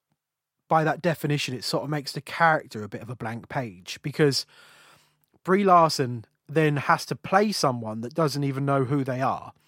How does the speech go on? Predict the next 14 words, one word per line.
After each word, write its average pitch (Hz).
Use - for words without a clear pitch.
So 143
she's, 226
right 175
from 165
the 147
get-go, 147
I 120
think, -
given 139
a 131
very, 143
very 131
difficult 120
task. -